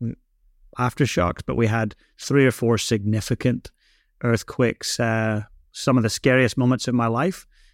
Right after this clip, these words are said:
uh, made me reflect upon which is worse, living in Northern Ireland with the fear of, uh, humans with masks on, or, uh, living in New Zealand with the ground beneath you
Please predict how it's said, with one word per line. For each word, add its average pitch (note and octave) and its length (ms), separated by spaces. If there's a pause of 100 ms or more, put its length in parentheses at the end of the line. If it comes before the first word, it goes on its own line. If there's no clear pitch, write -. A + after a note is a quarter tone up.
(180)
uh, G#2+ 180
made B2 200
me B2 80
reflect A#2+ 480
upon A#2+ 300
which - 220
is A#2 120
worse, C3+ 480 (340)
living B2+ 300
in B2 100
Northern A#2+ 300
Ireland A#2+ 320
with B2 120
the - 80
fear B2 380
of, A#2 220
uh, A2+ 180
humans B2+ 440
with A2+ 160
masks B2 440
on, F#3 220 (500)
or, B2 320
uh, A#2 320
living B2 300
in A#2 80
New A2+ 100
Zealand A2+ 300
with A#2 200
the A#2+ 60
ground A#2 320
beneath A2 460
you B2 260